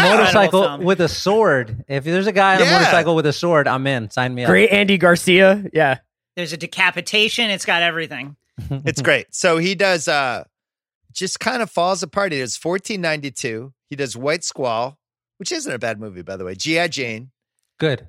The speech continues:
Speaker 3: And then three years between G I Jane and Gladiator, and then Gladiator puts him back on the map. And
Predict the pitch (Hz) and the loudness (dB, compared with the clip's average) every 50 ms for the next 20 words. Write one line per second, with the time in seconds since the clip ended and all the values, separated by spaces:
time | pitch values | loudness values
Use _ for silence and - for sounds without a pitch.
0 | _ - 156 151 190 220 202 - - - - 180 214 247 247 226 226 233 233 208 | _ -4 -2 0 0 -2 -2 -4 -8 -10 -6 -4 -4 -2 0 2 2 2 2 2
1 | 151 - 147 147 - - 156 151 143 131 123 156 165 165 160 156 151 135 143 156 | -2 -4 -8 -10 -8 -8 -8 -8 -8 -8 -6 -4 -2 0 0 0 -2 -2 -6 -6
2 | 160 156 151 143 131 113 127 135 143 151 151 151 135 123 120 117 110 113 107 107 | -6 -6 -8 -8 -8 -4 -2 -2 0 0 0 -2 -2 -4 -4 -4 -4 -6 -6 -6
3 | 104 104 - _ _ _ _ _ 135 127 123 127 135 135 131 110 123 127 127 123 | -8 -12 -16 _ _ _ _ _ -8 -8 -4 -4 -4 -4 -4 -6 -6 -4 -4 -4
4 | 123 120 117 113 113 107 101 98 - _ - 110 - - 107 104 98 82 117 107 | -4 -4 -4 -4 -6 -6 -8 -12 -12 _ -14 -14 -12 -14 -16 -16 -12 -8 -6 -6
5 | 107 104 - 107 104 98 95 95 95 107 113 117 117 113 104 - - 87 78 73 | -6 -6 -6 -8 -10 -8 -10 -10 -8 -6 -6 -4 -6 -6 -8 -10 -16 -20 -20 -20
6 | 65 | _